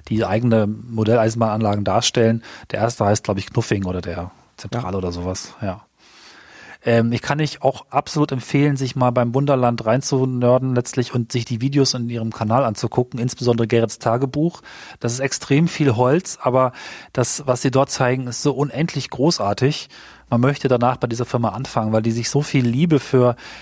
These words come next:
Speaker 1: nicht nur für die Bauten, die sie dahin stellen, äh, geben, sondern auch die ganze Programmierung dahinter machen die ja auch selber,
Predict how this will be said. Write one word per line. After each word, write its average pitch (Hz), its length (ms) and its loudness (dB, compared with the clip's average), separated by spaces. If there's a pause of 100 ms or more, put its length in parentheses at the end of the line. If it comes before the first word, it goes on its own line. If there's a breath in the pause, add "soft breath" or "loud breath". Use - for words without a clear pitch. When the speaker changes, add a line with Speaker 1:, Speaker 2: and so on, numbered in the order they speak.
(120)
Speaker 1:
nicht 147 160 2
nur 139 120 4
für 131 100 4
die 120 100 0
Bauten, 139 360 2
die 110 100 0
sie 104 80 -6
dahin 98 220 -2
stellen, 101 420 0
äh, 104 640 -4
geben, 113 260 -2
sondern 117 280 2
auch 113 100 0
die 120 120 -4
ganze 120 220 0
Programmierung 127 460 2
dahinter 113 260 0
machen 113 220 0
die 107 80 -2
ja 104 80 2
auch 120 120 0
selber, 104 480 2